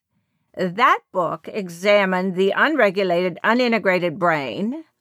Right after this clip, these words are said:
calming techniques, what motivates good or healthy behaviors, which is compassion for self and others,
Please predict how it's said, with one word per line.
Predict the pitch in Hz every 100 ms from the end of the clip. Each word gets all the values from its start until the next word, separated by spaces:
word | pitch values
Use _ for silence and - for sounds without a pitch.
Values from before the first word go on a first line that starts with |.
| _
calming | - 277 359 285 190
techniques, | 196 180 - 117 156 - - _ _ _ _ -
what | 277 254
motivates | 262 262 226 208 - -
good | 220 226
or | 190
healthy | 202 196 208
behaviors, | 190 180 170 143 139 127 220 -
which | 208 208 208
is | -
compassion | 220 196 226 220 214 240 202
for | 180
self | - 196 180 180
and | 175
others, | 151 110 160 -